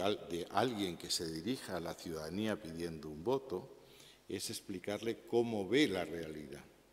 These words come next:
cuál es el diagnóstico de la realidad. Y, en mi opinión, no hay más diagnóstico que ese. O bloque constitucionalista o bloque rupturista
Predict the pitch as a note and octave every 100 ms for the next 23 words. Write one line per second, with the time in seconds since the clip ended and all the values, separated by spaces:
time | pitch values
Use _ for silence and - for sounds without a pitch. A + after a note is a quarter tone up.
0 | - - A2 B2+ A#2 G#2 F2+ E2+ F2+ A2+
1 | - G#2 - E2+ E2 D2+ D2 D2+ D2 -
2 | - - - - - E2+ E2 E2 D#2+ D#2+
3 | E2+ A2+ D3+ - G2+ G#2 A#2 B2+ A2+ G#2
4 | G2+ E2+ F#2 A2+ A#2+ - A2 G2+ F2+ -
5 | D3 - - - - - - _ _ _
6 | _ _ - _ - _ _ _ - F#2+
7 | F2+ C#3+ D3+ A2 - G2 F#2+ - - F2
8 | E2+ F#2+ - G#2+ F#2 E2 G2 G2 F#2 E2
9 | - D#2+ D2 D#2 - E2+